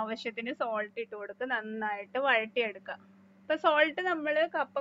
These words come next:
cook ചെയ്തപ്പോ അതില് കുറച്ച് salt ഇട്ടിട്ടുണ്ടായിരുന്നു. അപ്പൊ ഇതിലിടുമ്പോ നമ്മള് സൂക്ഷിച്ചിടണം. ഉപ്പ് ആദ്യമേ തന്നെ കുറെ ഇട്ട് കൂട്ടാൻ പാടില്ല, നമ്മൾ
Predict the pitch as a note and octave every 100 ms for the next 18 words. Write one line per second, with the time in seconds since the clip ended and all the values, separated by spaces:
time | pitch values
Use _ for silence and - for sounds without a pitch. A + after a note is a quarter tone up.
0 | C#4+ D4 C#4+ C#4 C#4+ C#4 B3+ C4+ C4+ C#4
1 | C#4 B3 G#3+ A#3+ A3+ G3+ G#3 G3+ G3+ A#3+
2 | A#3 C4 B3 C4+ B3+ B3 C#4 B3+ C4+ D#4
3 | C#4+ C4+ D4+ A#3+ A3+ C4 B3 - C4+ -
4 | - B3+ A#3 B3 C4+ C4+ C4 C4 B3 A#3+
5 | B3 B3+ D4 D4 B3+ G#3+ A3 A3 G3 G3
6 | A3+ B3 G#3+